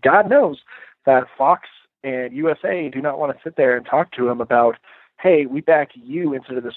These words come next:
startup because you're the best, you have all these inherent advantages, and somehow these people who were doing YouTube shows a year ago put on a better show that more people watch than you." What the hell, man? Like, even Vince isn't immune to that. So,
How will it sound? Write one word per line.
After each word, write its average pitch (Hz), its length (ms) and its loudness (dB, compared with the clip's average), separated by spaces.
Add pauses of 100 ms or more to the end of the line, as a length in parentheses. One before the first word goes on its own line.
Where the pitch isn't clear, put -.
startup 147 320 2
because 127 260 -6
you're 120 300 -2
the 131 100 -2
best, 139 360 0 (100)
you 131 100 -6
have 139 120 0
all 131 120 4
these 131 140 -6
inherent 123 240 -10
advantages, 123 460 -8 (100)
and 131 160 -8
somehow 139 360 0
these 160 220 -12
people 117 340 -8
who 135 100 -8
were 131 120 0
doing 127 320 0
YouTube 123 380 -10
shows 117 280 2
a 117 60 -12
year 117 140 0
ago 120 180 2
put 143 160 -4
on 147 80 4
a 135 60 0
better 131 240 -2
show 147 260 0
that 127 160 -6
more 131 140 -2
people 120 200 -12
watch 135 300 -2
than - 160 -20
you." 156 140 -10
What - 160 -4
the 123 80 -8
hell, 175 260 0
man? 82 240 -14 (360)
Like, 156 120 -4
even 214 200 2
Vince 208 240 0
isn't 131 160 -16
immune 127 260 -12
to 101 100 -20
that. 95 340 -14 (480)
So, 165 420 2